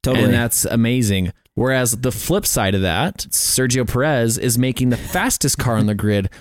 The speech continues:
Speaker 2: looks this, like the slowest.
Speaker 1: Look, look like it's a handful.
Speaker 2: Yes.
Speaker 1: And uncontrollable.
Speaker 2: Yeah, so not a good day for Sergio Perez.
Speaker 1: I mean, he finished second,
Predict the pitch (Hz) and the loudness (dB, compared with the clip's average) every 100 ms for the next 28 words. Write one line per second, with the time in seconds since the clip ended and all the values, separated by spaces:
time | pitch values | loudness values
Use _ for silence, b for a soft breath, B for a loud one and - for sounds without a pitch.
0 | B 107 113 - - - 117 104 107 107 | B -2 0 0 -2 -2 -2 -2 -2 -2
1 | 101 - 87 65 67 139 131 117 120 120 | -2 -2 -2 -2 0 2 2 0 0 0
2 | 110 113 101 107 104 98 104 98 - 87 | 0 0 0 -2 0 0 2 0 0 -2
3 | 87 110 107 104 87 98 98 90 - 104 | 0 2 2 2 2 2 2 0 -2 -2
4 | - 92 - 87 82 85 85 - 117 117 | 0 -2 0 -2 -2 -2 -4 -2 -2 0
5 | - 123 175 214 156 170 123 131 139 110 | 0 0 2 0 0 0 0 0 2 0
6 | - 101 110 101 98 87 95 85 67 - | 0 0 2 2 2 0 0 0 0 -2
7 | - - - 110 117 120 113 143 156 156 | -4 -8 -2 0 2 2 0 0 0 0
8 | 151 120 117 120 | 0 0 0 -2